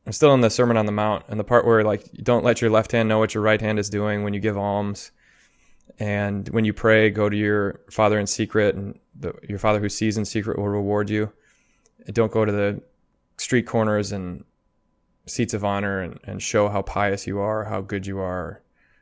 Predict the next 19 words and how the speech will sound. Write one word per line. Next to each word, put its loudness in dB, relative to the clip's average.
how -4
generous -6
you -2
are." -2
And, 6
and 0
for 4
the 8
first 2
time, 4
I 6
felt 2
really 6
challenged 2
by -2
that, -6
'cause 0
I'm 0
like, 0